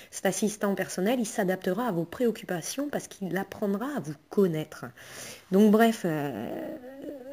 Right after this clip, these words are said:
le numérique, en fait, il va vraiment faciliter les usages pour celui qui sait bien l'utiliser.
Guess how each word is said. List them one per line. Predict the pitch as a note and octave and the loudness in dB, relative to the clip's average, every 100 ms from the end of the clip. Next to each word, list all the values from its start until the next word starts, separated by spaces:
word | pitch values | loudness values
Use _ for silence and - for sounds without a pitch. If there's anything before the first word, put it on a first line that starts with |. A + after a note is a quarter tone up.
| - _ _ - | -18 _ _ 2
le | F#3+ | 6
numérique, | G3+ G#3+ G#3+ A#3+ | 8 8 6 4
en | F#3+ | 0
fait, | E3+ A#3+ - | -4 -6 -2
il | |
va | F3 | 0
vraiment | D#3+ F#3+ G#3 | 2 2 2
faciliter | A3 F#3+ - F3+ F3+ A3 | 2 -4 -2 -2 2 4
les | F#3 E3+ E3+ | 4 2 0
usages | D#3 D3 C#3+ | -2 -2 -6
pour | - | -10
celui | - F3+ F3+ | -6 -2 -2
qui | - | -2
sait | F3 | -2
bien | E3 F3+ | 2 2
l'utiliser. | E3+ - E3 C#3+ C#3+ | 0 -2 -4 -2 -6